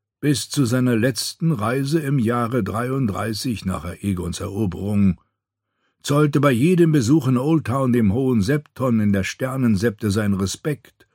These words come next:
und schlief unter dem Dach der Lords der großen Häuser,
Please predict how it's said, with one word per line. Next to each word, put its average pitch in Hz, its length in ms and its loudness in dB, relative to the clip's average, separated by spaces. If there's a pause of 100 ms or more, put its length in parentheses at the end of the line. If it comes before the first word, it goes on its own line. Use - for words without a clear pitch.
(360)
und 87 180 -4
schlief 123 420 2
unter 104 180 0
dem 95 200 2
Dach 113 280 -2
der 110 180 0
Lords 113 400 -2
der 101 160 -4
großen 95 520 -2
Häuser, 80 440 -8